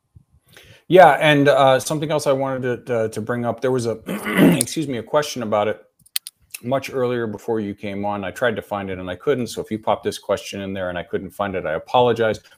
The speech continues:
But you and I talked about this yesterday on the post-game pod, so it's not like I'm totally stealing your question, but I just wanted to shout you out.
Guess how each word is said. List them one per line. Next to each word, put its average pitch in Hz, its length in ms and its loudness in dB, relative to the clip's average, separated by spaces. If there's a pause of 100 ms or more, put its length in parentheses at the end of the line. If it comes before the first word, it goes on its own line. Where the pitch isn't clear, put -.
But 104 100 -4
you 139 120 2
and 135 100 0
I 120 60 0
talked 113 300 -2
about 101 220 -2
this - 180 -10
yesterday 107 380 -4
on 90 80 -10
the 95 60 -12
post-game 131 520 -4
pod, 107 300 0
so 110 120 -2
it's 104 140 -4
not 135 100 -4
like 110 180 -2
I'm 101 140 -8 (320)
totally 202 420 8
stealing 110 360 -2
your 101 100 -6
question, 92 480 -4
but 87 80 -6
I 95 60 -2
just 95 220 -12
wanted 87 200 -8
to 82 60 -14
shout 98 320 -2
you 98 120 0
out. 107 200 2